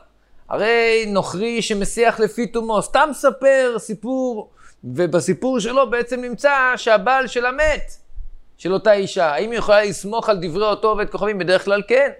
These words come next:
האם כאן, כשההוא מאיים על היהודי, או שתחלל שבת, או שהוא יהרוג אותו כמו שהוא הרג יהודי אחר? האם הוא נאמן? האם זה, זה סתם סיפור, או שבגלל שהוא רוצה לאיים על היהודי שיקצור בשבילו תבואה,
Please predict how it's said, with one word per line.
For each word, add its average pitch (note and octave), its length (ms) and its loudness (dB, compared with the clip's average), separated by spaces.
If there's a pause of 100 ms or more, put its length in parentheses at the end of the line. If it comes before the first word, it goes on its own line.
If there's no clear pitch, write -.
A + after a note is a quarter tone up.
(480)
האם G3 240 2
כאן, A3+ 240 2
כשההוא G3+ 420 0
מאיים G3+ 460 0
על A#3 100 -2
היהודי, G#3+ 600 0 (720)
או C#4+ 300 8
שתחלל C4 520 -2
שבת, C#4 420 0
או B3+ 60 -4
שהוא B3 160 -4
יהרוג B3 320 2
אותו B3 200 -2
כמו B3+ 220 -8
שהוא B3 160 0
הרג A#3+ 280 0
יהודי A#3 340 -2
אחר? G#3+ 260 0
האם F#3 140 0
הוא A3 120 -6
נאמן? D3+ 520 -2
האם E3 160 -2
זה, F3 200 -2 (340)
זה - 340 -10
סתם G3+ 280 2
סיפור, B3 500 -2
או A#3 40 2
שבגלל G#3+ 920 -2
שהוא F#3 380 0
רוצה E3+ 320 2
לאיים F#3 440 2
על F3+ 80 2
היהודי F3+ 260 0
שיקצור E3+ 640 2
בשבילו F#3 260 -2
תבואה, B3+ 420 2